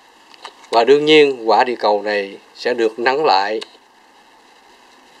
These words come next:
Đó là ý của Cha Trời Thượng Đế Toàn Năng. Cần làm như thế để cứu rỗi nhân loại, nhất là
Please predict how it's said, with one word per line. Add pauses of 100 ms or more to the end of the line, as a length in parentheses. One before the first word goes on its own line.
(1080)
Đó
là
ý (1200)
của
Cha
Trời
Thượng
Đế
Toàn
Năng. (1300)
Cần
làm
như
thế (1700)
để (800)
cứu
rỗi
nhân
loại, (1400)
nhất
là